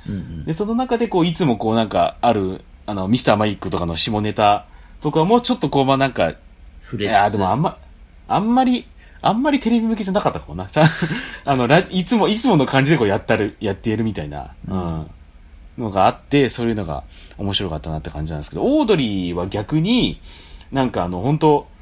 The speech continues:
Speaker 2: ぬるっと始まってぬるっと終わる感じだったんですよ。本当になんかラジオを切り取るっていう感じだったので。
Speaker 1: うん。
Speaker 2: ただ一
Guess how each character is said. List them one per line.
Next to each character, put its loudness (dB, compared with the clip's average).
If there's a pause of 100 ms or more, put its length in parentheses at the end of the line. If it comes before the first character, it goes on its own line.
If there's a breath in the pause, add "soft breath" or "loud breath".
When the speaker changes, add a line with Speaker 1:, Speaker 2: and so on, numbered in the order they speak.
(120)
Speaker 2:
ぬ 4
る 4
っ 2
と -2
始 -6
ま 0
っ -10
て -4
ぬ 0
る 2
っ 2
と -4
終 0
わ -2
る -4
感 -8
じ -4
だ -6
っ -12
た -8
ん -8
で -12
す -16
よ。 -14
本 -4
当 -2
に -2
な -2
ん -6
か -2
ラ 4
ジ 0
オ 6
を 4
切 -6
り 0
取 0
る -4
っ -12 (260)
て -4
い 0
う -6
感 -6
じ -8
だ -4
っ -10
た -10
の -10
で。 -4
Speaker 1:
う -8
ん。 -8 (760 loud breath)
Speaker 2:
た 0
だ -4
一 -2